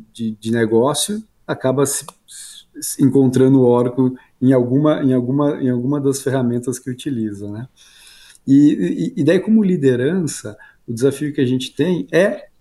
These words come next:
por toda a equipe a levar essas mensagens e levar essas, essas tecnologias que transforma, transformam muito os nossos clientes e os negócios dele, é, é, pro mercado. Então, assim, é, o que a gente vem fazendo muito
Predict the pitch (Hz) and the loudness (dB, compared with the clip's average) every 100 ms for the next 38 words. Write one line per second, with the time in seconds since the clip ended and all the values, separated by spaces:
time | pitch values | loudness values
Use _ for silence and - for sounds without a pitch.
0 | _ 139 135 185 240 - - 156 180 - | _ 0 4 2 4 2 -2 -4 -4 -4
1 | 240 - 139 151 147 117 135 147 - _ | -6 -4 0 4 4 2 0 -2 -8 _
2 | - - 131 113 117 - 123 127 135 127 | -16 -8 -4 -2 -2 -4 -6 0 0 2
3 | 120 127 123 107 113 127 139 - _ - | 0 2 2 2 2 0 -2 -8 _ -10
4 | - 123 - - - - 107 113 123 117 | -6 -4 -6 -8 -8 -6 -4 -4 0 0
5 | 117 107 110 127 123 120 120 120 120 - | 0 2 4 2 2 -2 0 2 2 2
6 | 131 143 120 - - _ - 113 - 123 | 4 4 2 -2 -14 _ -4 -2 0 0
7 | 131 127 120 123 135 113 110 113 107 113 | 4 4 4 4 2 -2 -4 -4 -6 -10
8 | - - 107 110 127 127 110 107 107 110 | -10 -4 -2 2 2 0 -4 -6 -2 -2
9 | 113 113 - 107 107 120 147 123 - - | -2 -4 -6 -8 -2 -2 -2 -6 -10 -20
10 | - _ _ 117 113 110 110 110 110 - | -20 _ _ -2 0 0 0 -2 -4 -8
11 | - - 113 110 127 139 143 117 95 98 | -20 -4 -2 2 4 4 2 0 -2 -6
12 | _ _ _ _ - - 117 113 117 107 | _ _ _ _ -14 -4 -2 -2 -2 0
13 | 107 98 117 123 123 117 135 131 117 123 | -2 0 2 2 2 2 2 2 2 4
14 | 123 113 117 147 165 196 | 4 4 2 0 -2 -8